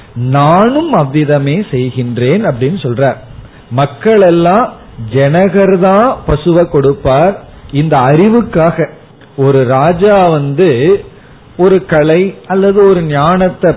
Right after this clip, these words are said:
பெற்றுட்டு கொடுக்கணும்னா அந்த ராஜாவுக்கு அந்த மனசு இருக்கணும், அறிவுல நாட்டம் இருக்கணும். அந்த ராஜா தான் என்ன பண்ணுவார், அறிஞர்களை எல்லாம் சபைக்கு வரவழைத்து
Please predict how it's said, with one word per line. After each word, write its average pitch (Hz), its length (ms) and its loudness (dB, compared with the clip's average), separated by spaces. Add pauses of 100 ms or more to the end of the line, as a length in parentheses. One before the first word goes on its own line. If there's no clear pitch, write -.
பெற்றுட்டு 165 680 0 (100)
கொடுக்கணும்னா 165 580 0
அந்த 180 260 0
ராஜாவுக்கு 190 640 2
அந்த 180 200 0
மனசு 156 440 -2
இருக்கணும், 160 320 -4 (600)
அறிவுல 180 520 4
நாட்டம் 156 480 -2
இருக்கணும். 143 420 -2 (220)
அந்த 170 280 -2
ராஜா 185 360 2
தான் 185 180 0
என்ன 170 140 0
பண்ணுவார், 156 600 0 (340)
அறிஞர்களை 175 800 0
எல்லாம் 160 340 0
சபைக்கு 147 500 0
வரவழைத்து 131 880 0